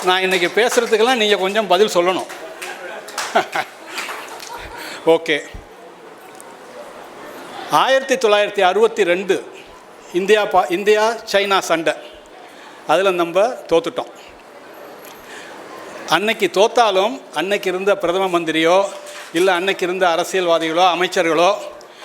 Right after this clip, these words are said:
யாருமே வந்து, எல்லாருமே இராணுவ வீரர்களை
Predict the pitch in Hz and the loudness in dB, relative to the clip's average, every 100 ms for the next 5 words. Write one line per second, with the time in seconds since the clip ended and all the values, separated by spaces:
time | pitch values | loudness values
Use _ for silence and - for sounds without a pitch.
0 | - 156 151 185 196 196 180 160 156 185 | -12 0 2 2 2 2 2 0 2 2
1 | 196 - - - - - - - - - | 0 -6 -16 -16 -16 -18 -20 -20 -20 -20
2 | - - 147 202 226 208 214 262 262 - | -14 0 2 4 4 2 0 0 -2 -2
3 | 165 220 233 202 185 175 170 233 | 0 2 2 2 4 4 4 2